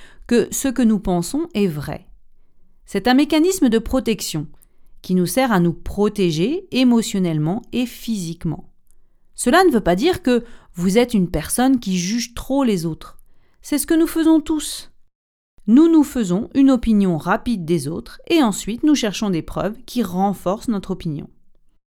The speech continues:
Mais il existe sûrement dans votre vie des personnes dont vous trouvez la compagnie facile et agréable, et de la même façon, il existe sûrement d'autres personnes dont vous trouvez la compagnie fatigante, voire même irritante.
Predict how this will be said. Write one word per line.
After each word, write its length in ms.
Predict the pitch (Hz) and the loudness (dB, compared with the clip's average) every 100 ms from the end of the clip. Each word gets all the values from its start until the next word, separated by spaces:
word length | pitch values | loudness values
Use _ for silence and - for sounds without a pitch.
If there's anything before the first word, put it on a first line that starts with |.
| _ _ - - - 208 | _ _ -20 -20 -4 2
Mais 200 | 233 320 | 4 4
il 40 | |
existe 380 | 339 339 370 370 | 4 2 0 -2
sûrement 540 | - 320 302 320 359 | -4 -2 2 4 4
dans 120 | 285 | 2
votre 300 | 185 175 - | 2 0 0
vie 180 | 226 294 | -2 0
des 140 | 285 247 | 0 -2
personnes 560 | 233 233 339 349 349 - | -2 -2 0 0 0 -2
dont 240 | 208 277 | 0 0
vous 140 | 262 | 0
trouvez 320 | 294 - 247 320 | -6 -4 0 2
la 120 | 233 | 2
compagnie 580 | 226 202 202 208 254 269 | 0 0 0 2 4 2
facile 680 | - 185 185 - 202 226 196 | 0 -2 -2 -6 -2 0 2
et 100 | 175 | 2
agréable, 720 | 175 170 156 160 277 240 151 - - - _ - - | 0 -2 -2 0 2 0 -2 -10 -20 -20 _ -20 0
et 100 | 226 | 2
de 100 | 294 | 4
la 120 | 359 | 4
même 200 | 277 240 | 2 2
façon, 420 | - 160 - 302 330 | 0 -4 -2 -2 0
il 140 | 220 | 0
existe 460 | 185 170 233 277 185 | 0 -2 -4 -4 -8
sûrement 420 | - 165 190 240 | -6 -2 0 0
d'autres 560 | 180 160 233 285 - 180 | -2 0 0 -2 -6 -8
personnes 500 | 156 151 233 269 240 | -8 -6 -2 2 2
dont 100 | 190 | 2
vous 160 | 185 | -2
trouvez 300 | 196 214 214 | -6 -6 -2
la 100 | 262 | -2
compagnie 440 | - 185 196 214 247 | -2 -4 0 0 -2
fatigante, 800 | - 185 - 180 175 185 202 180 | -4 -6 -6 -4 -2 0 -4 -4
voire 280 | 175 175 - | -4 -4 -2
même 300 | 202 220 220 | -2 0 -2
irritante. 760 | - 208 185 180 160 147 143 - | -4 -6 -6 -6 -6 -6 -8 -16